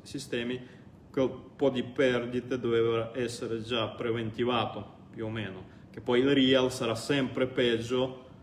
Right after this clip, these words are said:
sia del backtest sia della parte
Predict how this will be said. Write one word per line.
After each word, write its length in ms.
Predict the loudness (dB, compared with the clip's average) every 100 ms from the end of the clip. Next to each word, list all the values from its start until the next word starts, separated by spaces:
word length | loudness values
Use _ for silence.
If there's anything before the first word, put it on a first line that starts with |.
| -18
sia 340 | -12 2 2
del 240 | 4 4 4
backtest 600 | 4 0 0 -4 -4 -10 -20 -20 -18
sia 400 | -12 -2 0 2
della 280 | 0 -2 -2
parte 680 | 0 2 0 -2 -2 -2